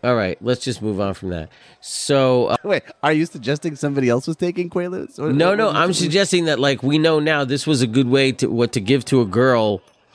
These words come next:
Speaker 2: Oh, I see. No, I don't think that's how he meant it. I think
Speaker 1: Okay.
Speaker 2: he, he, like,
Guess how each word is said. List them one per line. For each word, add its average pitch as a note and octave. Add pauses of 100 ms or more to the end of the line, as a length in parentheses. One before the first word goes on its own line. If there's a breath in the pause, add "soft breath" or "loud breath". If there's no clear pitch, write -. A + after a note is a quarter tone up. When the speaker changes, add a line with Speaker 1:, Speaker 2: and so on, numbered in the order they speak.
(240 loud breath)
Speaker 2:
Oh, A#3
I F3+
see. E3+
No, F3
I F3+
don't G3+
think F#3+
that's F3+
how E3
he D#3
meant C#3
it. F2+
I C3
think D#3+
Speaker 1:
Okay. B2+
Speaker 2:
he, C#3
he, B2+
like, A#2